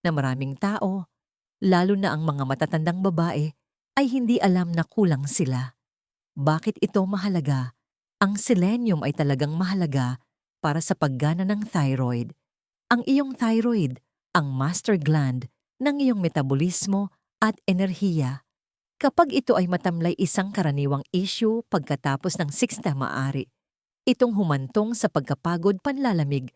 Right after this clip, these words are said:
brain fog, at mahinang sirkulasyon. Kahit na ang banayad na kakulangan sa selenium ay maaring mag-ambag sa mga isyong ito.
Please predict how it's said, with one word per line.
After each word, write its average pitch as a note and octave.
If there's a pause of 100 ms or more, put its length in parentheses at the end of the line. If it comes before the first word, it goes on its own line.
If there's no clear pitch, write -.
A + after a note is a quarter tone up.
(360)
brain D#3
fog, B2 (480)
at F3
mahinang F3+
sirkulasyon. C3 (640)
Kahit B3
na F#3
ang D3
banayad C#3
na F#3
kakulangan F#3+ (380)
sa D4
selenium B3 (260)
ay E3+
maaring D#3
mag-ambag D3+
sa -
mga C#3
isyong C3+
ito. B2+